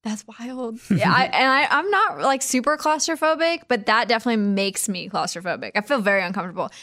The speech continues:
Speaker 1: It's also a lot of body odor happening.
Speaker 2: Oh,
Speaker 1: Which
Speaker 2: yeah.
Speaker 1: also makes me very <laughs> uncomfortable 'cause I'm just like, "I don't know where that's coming from, and I don't know wh-,
Speaker 2: There's
Speaker 1: what
Speaker 2: all
Speaker 1: we're doing
Speaker 2: kinds of
Speaker 1: here."
Speaker 2: smells.
Speaker 1: <laughs>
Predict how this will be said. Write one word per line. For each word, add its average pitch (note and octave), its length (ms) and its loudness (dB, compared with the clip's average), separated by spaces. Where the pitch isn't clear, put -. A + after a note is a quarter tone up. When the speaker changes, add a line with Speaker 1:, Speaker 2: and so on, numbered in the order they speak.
Speaker 1:
It's - 100 -4
also D#4+ 200 2
a F4 60 2
lot D4 180 2
of A#3 120 -2
body G3+ 280 0
odor B3 200 0
happening. C#4+ 560 -6
Speaker 2:
Oh, C3+ 160 4
Speaker 1:
Which A2+ 100 4
Speaker 2:
yeah. G#2+ 260 2
Speaker 1:
also A3+ 200 2
makes G#3+ 200 0
me G#3+ 80 0
very F3+ 200 0
<laughs> - 0 -
uncomfortable A3+ 600 -2
'cause B3+ 100 0
I'm A#3+ 120 2
just A#3+ 140 0
like, A3+ 220 0
"I B3 80 6
don't C#4+ 200 2
know B3 120 2
where A#3+ 120 0
that's - 180 -4
coming G#3 260 0
from, F#3 300 -2
and - 140 0
I G#3+ 120 4
don't A#3 200 2
know A3 300 2
wh-, G#3 680 -2
Speaker 2:
There's D3 120 4
Speaker 1:
what - 80 4
Speaker 2:
all D#3+ 60 4
Speaker 1:
we're - 100 4
doing C#3 120 4
Speaker 2:
kinds - 160 2
of - 80 2
Speaker 1:
here." - 140 2
Speaker 2:
smells. A#2 480 2
Speaker 1:
<laughs> C#5+ 40 -8